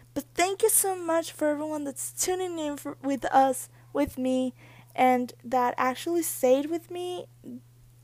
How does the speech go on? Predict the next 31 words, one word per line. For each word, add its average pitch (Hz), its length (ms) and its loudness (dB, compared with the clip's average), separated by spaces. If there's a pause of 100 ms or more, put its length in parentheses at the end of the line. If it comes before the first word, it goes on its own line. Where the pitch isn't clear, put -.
(360)
this 262 360 0
whole 277 400 8
segment. 233 640 0 (380)
And 269 200 -4
I 269 100 0
hope 269 220 0
you 320 220 4 (140)
guys 233 400 2
liked 214 480 -8 (500)
what 220 160 -2
I 202 80 -2
talked - 340 -6
about. - 320 -12 (600)
And 226 360 -6
if 233 220 -4
you 226 100 -2
guys 214 320 -6
like 294 280 0
it, 339 260 -4 (600)
I'm 277 180 4
probably 403 400 2
gonna 330 240 -4
do 285 180 -2
my 277 140 -4
next 269 260 -4
segment 240 560 -4
about 226 380 -4
D 226 140 -4
I 214 80 -4
D 214 160 -6
too. 214 340 -10